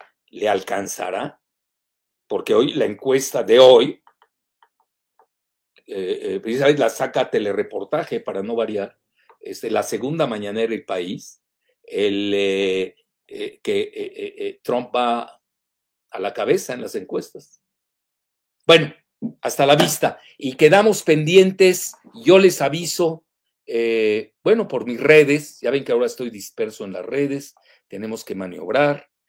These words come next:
el, eh, hay cosas que le gustan a unos, hay cosas que no le gustan a otros, entonces, para, eh, eludir las, la censura, ahí les aviso en mis tres redes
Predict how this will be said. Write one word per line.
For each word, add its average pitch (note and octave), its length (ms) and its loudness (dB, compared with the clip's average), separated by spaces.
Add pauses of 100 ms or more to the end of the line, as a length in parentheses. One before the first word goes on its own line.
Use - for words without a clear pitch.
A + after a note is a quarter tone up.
(320)
el, A2 460 0
eh, G#2 480 0
hay A#2 120 -6
cosas A#2+ 240 -4
que F#2 100 -10
le F2+ 100 -12
gustan F#2 420 -12
a E2 120 -14
unos, B2+ 520 -8
hay F#2+ 120 -10
cosas G2 180 -8
que F#2+ 120 -12
no F#2+ 120 -10
le F2+ 80 -8
gustan E2+ 400 -18
a G2 200 -14
otros, C#3+ 540 -6
entonces, - 360 -12 (500)
para, G2+ 160 -2
eh, G#2 480 -2
eludir G#2+ 600 -6
las, - 520 -6 (280)
la G2+ 240 -4
censura, A2 840 -2 (500)
ahí C3+ 160 2
les C#3+ 200 -2
aviso B2+ 300 -4
en A2+ 60 -4
mis G2+ 200 -10
tres A#2 220 -2
redes G#2+ 680 -4